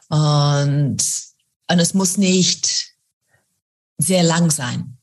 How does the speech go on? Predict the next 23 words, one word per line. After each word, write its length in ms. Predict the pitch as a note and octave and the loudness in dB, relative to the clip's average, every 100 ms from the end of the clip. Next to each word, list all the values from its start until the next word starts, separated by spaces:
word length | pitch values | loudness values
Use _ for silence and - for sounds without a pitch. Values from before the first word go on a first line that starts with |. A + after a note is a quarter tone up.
| _ | _
Es 160 | C#3 - | -8 -2
kann 300 | E3+ D#3+ D3+ | 0 0 -2
ganz 420 | - F#3 F#3+ - | -4 -2 -2 -2
kurz 760 | - F3 E3+ - - - - - _ _ _ _ _ _ _ _ _ _ _ | -4 0 0 -2 -4 -4 -6 -14 _ _ _ _ _ _ _ _ _ _ _
sein. 380 | - A2 A#1+ - | -4 -4 -4 -4
Aber 220 | - D#3 D3+ | -2 0 2
diesen 600 | D#3 D3+ D#3+ D#3+ D#3+ - | 2 2 2 2 0 0
Momenten, 580 | E3 D#3 D#3+ E3+ F3 F3 | 2 4 4 2 2 2
was 200 | D3 - | 0 0
wir 100 | D#3 | 0
in 120 | D#3 | 0
unser 340 | C#3 D3+ - | 0 0 -2
Alltag 480 | - D#3 - D3+ - | -2 -2 -2 -4 -4
einbauen, 640 | D3 D3+ D3+ D3+ D3 D3 | -4 -2 -2 0 2 2
wo 120 | D3 C#3 | 0 0
wir 280 | D3+ C#3+ C3+ - - - | 0 0 -4 -14 -10 -4
bewusst 420 | C#3 D#3 D#3 - | 0 0 0 -2
werden, 480 | C#3+ C3 B2 C3 C3 | -4 -2 -2 -2 -2
wo 140 | D3 | -2
wir 200 | C#3+ C3+ | -2 -2
einfach 340 | D3 D3+ D#3 D3 - | 0 0 0 -4 -4
Dankbarkeit 800 | - D3+ D3 D3 - C#3 C3 - - | -2 -2 0 -4 -2 -2 -2 -6 -4
üben, 520 | C#3 A#2+ A#2 F#2+ | -4 0 -2 -2